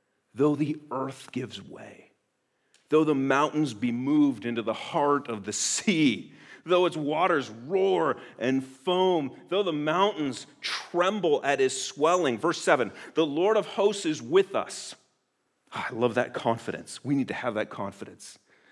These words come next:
"The God of Jacob is our fortress," no doubt.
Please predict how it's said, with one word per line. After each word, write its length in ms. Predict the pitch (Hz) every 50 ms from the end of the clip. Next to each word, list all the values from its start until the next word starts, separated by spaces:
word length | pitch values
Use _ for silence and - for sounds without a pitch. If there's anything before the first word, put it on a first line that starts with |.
| - - - -
"The 80 | 165
God 280 | 147 143 175 180 208 202
of 100 | 170 139
Jacob 420 | 113 170 190 190 180 180 151 - -
is 200 | 196 208 - -
our 240 | - 165 185 190
fortress," 880 | - - - - 190 208 202 202 - - 127 101 - - - - - - _ _
no 140 | - 123 135
doubt. 380 | 131 127 117 95 90 - -